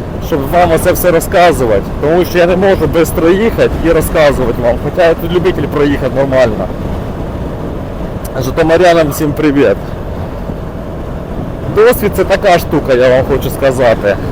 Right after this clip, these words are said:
Приходить з часом. Головне дотримуватися правил оцих. Провокацію, взагалі їх уникайте, там, закуситися з кимось. Навіть в мене таке буває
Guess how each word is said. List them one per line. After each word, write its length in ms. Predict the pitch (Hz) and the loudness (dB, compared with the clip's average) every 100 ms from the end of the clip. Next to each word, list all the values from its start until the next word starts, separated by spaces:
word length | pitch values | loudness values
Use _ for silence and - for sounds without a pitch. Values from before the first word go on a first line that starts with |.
| 120 - 87 - - - - - - - - - - - - - - | -8 -8 -8 -6 -6 -6 -6 -6 -8 -8 -8 -6 -6 -6 -6 -6 -2
Приходить 500 | 160 175 208 196 180 | -2 0 0 0 0
з 80 | - | 2
часом. 480 | 214 202 - 170 147 147 - - - - - - - - 139 | 4 4 2 -2 -2 -4 -4 -4 -4 -4 -4 -4 -4 -4 0
Головне 580 | 160 175 190 214 214 165 - - | 2 2 2 4 4 2 -4 -2
дотримуватися 760 | 170 170 214 196 170 147 - - | -2 2 2 2 2 2 0 -2
правил 400 | 185 170 160 143 | 2 2 4 2
оцих. 360 | 131 - 143 104 - - - - - - | 2 0 0 0 -2 -6 -6 -8 -6 -2
Провокацію, 960 | 196 214 214 208 196 185 - 135 117 120 - - | 2 2 2 2 4 4 2 0 0 -2 -4 -2
взагалі 420 | 185 - 220 196 | -2 0 2 4
їх 160 | 175 165 | 4 2
уникайте, 640 | 170 175 185 165 143 123 | 2 0 2 2 2 0
там, 200 | - 123 | 0 0
закуситися 600 | 120 160 190 - 196 151 156 | 0 -2 0 2 0 0 -2
з 100 | - | -2
кимось. 320 | 165 143 139 | -2 0 0
Навіть 160 | 170 | 0
в 80 | 190 | 2
мене 220 | 190 160 147 | 2 2 0
таке 180 | 123 135 | -2 -2
буває 560 | 127 127 120 101 95 | -2 0 2 2 0